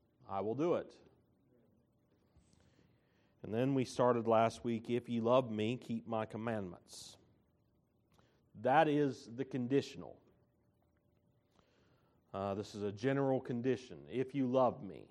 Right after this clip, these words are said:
if you are one that loves me." This is a synonym for being saved. Uh, "All things work together for them that love the Lord.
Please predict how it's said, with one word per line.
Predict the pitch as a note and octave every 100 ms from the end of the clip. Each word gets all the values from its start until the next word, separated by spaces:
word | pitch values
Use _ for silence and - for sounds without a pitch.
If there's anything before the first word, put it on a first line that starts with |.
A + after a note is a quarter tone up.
| _ _ _ -
if | A2 -
you | B2+ B2+
are | A#2 A#2+ A#2 G2+ - -
one | A2 A#2+ A#2+ A2+ G2 - _ _
that | G#2
loves | G#2 A#2 A2 F#2+ G2
me." | F2 F2+
This | G2 F#2+
is | G#2+
a | G#2
synonym | - C#3 B2+ A#2+ A#2+ C3+
for | A#2 A2 G2+ - - -
being | C3 A#2+ A#2
saved. | G#2+ - B2 C3+ G3+ A#3+ - _ _ _ _ _ _ _ _ _ _ -
Uh, | G2+ G2+
"All | G#2+ C3
things | B2+ B2+ B2 A2+
work | B2+ B2
together | A2+ A#2+ C3 D#3
for | C#3 A#2+
them | A#2+ B2+ A#2+
that | A#2+ - - - _ _ _ _ _ _ _ _ _ _ _ _ G2+
love | G#2 G2+
the |
Lord. | B2+ E3+ B2+ F#2